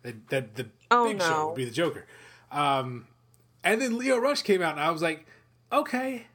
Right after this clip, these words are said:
Speaker 1: yeah,
Speaker 2: I remember.
Speaker 1: sure." Go ahead.
Speaker 2: Enzo Amore.
Speaker 1: Uh, didn't he just get injured, though? I thought he
Speaker 2: What?
Speaker 1: got injured on the, on the independent circuit. He got a con-,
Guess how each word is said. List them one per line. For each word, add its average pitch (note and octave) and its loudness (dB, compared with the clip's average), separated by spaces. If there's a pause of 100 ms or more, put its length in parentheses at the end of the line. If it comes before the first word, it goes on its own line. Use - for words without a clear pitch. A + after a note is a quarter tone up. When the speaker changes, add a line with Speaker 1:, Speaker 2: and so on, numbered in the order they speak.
(260)
Speaker 1:
yeah, A#3+ 0 (220)
Speaker 2:
I C4+ 6
remember. A#3+ 2
Speaker 1:
sure." F#3+ -8
Go D3+ 0
ahead. C#3 0 (1400)
Speaker 2:
Enzo A#3 2
Amore. E3 0
Speaker 1:
Uh, E3+ 0
didn't G#3 -2
he A3+ -4
just - -6
get F#3 -6
injured, F#3 -4
though? A3 -10 (1800)
I - -10
thought F3+ 6
he G3+ 2
Speaker 2:
What? F#3 0
Speaker 1:
got E3+ -8
injured D#3+ 0
on C#3+ -2
the, C3 -2 (220)
on C3+ -4
the C3+ 0
independent C3+ -2
circuit. G#2 -10
He C3+ 0
got C3+ 0 (500)
a C3 -8
con-, C3 -8